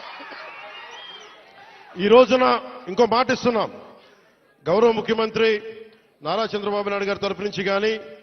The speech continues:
కూటమి ప్రభుత్వం తరపు నుంచి కానీ, మన మంత్రివర్గ సహచరులు కానీ,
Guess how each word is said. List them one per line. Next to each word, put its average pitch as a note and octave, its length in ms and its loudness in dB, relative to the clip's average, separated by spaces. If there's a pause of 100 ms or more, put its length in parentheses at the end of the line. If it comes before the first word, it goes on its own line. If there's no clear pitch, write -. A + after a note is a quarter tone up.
కూటమి G#3 340 0
ప్రభుత్వం G3+ 340 -4
తరపు F#3+ 240 0
నుంచి F#3+ 220 -6
కానీ, G3 240 0 (680)
మన F3 100 0 (100)
మంత్రివర్గ G3+ 420 -2 (100)
సహచరులు G3 460 0
కానీ, G3+ 240 0